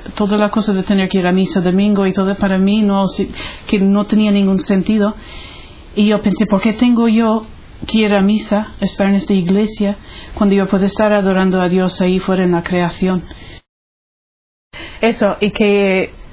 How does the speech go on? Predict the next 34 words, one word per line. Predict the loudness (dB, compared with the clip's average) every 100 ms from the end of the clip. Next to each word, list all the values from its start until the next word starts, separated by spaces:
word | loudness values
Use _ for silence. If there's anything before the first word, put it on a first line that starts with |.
| -2
para | 2 2 2
mí, | 2 0 -2 -14 -20 -20 -20 -4
yo | -2
pensé, | 0 0 0
"¿Por | 0 0
qué | 0
tengo | 2 2 2
yo | 2 2 0
que | -2 0
ir | 2
a | 2
una | 2 0
iglesia | 0 -2 -2 -6
oscura | -2 -2 -2
cuando | 0 0 0
yo | 0
puedo | -2
estar | 0 -2 -2
fuera | 0 0 2
adorando | 2 0 0
a | 0
Dios | 0 -2 -2
en | -4
la |
creación?". | -2 -4 -4 -2 -4 -2
Y | -2
yo | 0 0
dejé | 0 2 0 0
de | 0
ir | 0 0
a |
misa | 0 -2 -6
totalmente. | -6 -4 -2 -2 -2 -4 -12 -14 -20 -20 -18 -20 -20 -20 -20 -20 -2
Y | 0 2 2 0 -4